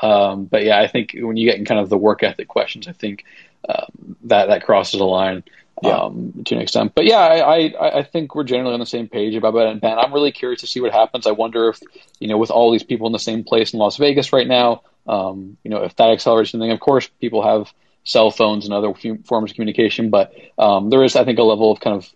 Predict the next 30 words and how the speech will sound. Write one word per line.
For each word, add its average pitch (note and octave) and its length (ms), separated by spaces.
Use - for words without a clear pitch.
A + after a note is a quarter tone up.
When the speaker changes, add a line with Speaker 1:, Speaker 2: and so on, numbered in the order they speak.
Speaker 1:
intimacy A2 600
and G#2 300
con-, - 240
c-, - 200
communication A2+ 640
that A2+ 100
you A2 100
can - 220
happen G#2+ 260
in G#2 80
person A#2 320
that A2 80
is G#2 80
kind A2 180
of, G2+ 160
you A2 120
know, G#2 60
you G2+ 80
can't A2 220
replicate B2+ 380
that C3+ 100
otherwise. C#3 340
So B2 80
I'm A#2 60
wondering B2 220
if A2 80
anything B2 340
happens, A#2+ 380
you A2+ 80
know, A2 220